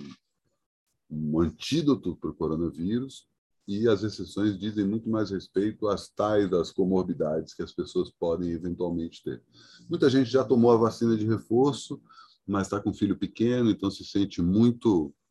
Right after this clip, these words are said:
inseguro de circular normalmente pelos lugares, mesmo com máscara, seja restaurante, cinema, show, enfim,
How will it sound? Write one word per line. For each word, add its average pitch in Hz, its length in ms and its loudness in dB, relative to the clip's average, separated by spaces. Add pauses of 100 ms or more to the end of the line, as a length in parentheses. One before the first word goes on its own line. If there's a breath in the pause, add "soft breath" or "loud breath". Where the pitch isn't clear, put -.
(380)
inseguro 107 800 4
de 76 400 -2 (600)
circular 90 680 2
normalmente 85 640 0
pelos 76 320 -4
lugares, 104 720 -6 (800)
mesmo 98 480 4
com 67 160 -4
máscara, 101 800 -2 (800 soft breath)
seja 78 640 -4
restaurante, 80 760 -2
cinema, 76 1120 0 (160)
show, 90 800 4
enfim, 113 320 -8